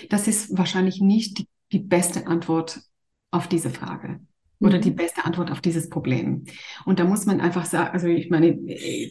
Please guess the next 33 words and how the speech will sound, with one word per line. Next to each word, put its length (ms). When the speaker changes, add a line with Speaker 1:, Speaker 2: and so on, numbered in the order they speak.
Speaker 1:
das 580
Witzige 320
ist, 160
ich 80
werde 160
auch 60
viel 160
gefragt 340
wegen 160
Homöopathie, 500
weil 120
ich 100
schreibe 240
viel 140
darüber, 400
oder? 240
Und 500
die 40
sagen, 180
„Das 140
kann 140
doch 80
gar 100
nicht 120
funktionieren.“ 420
Ich 60
hab 80
gesagt, 200
„Also 240
ich 220
hab 80
genauso 800
gedacht.“ 580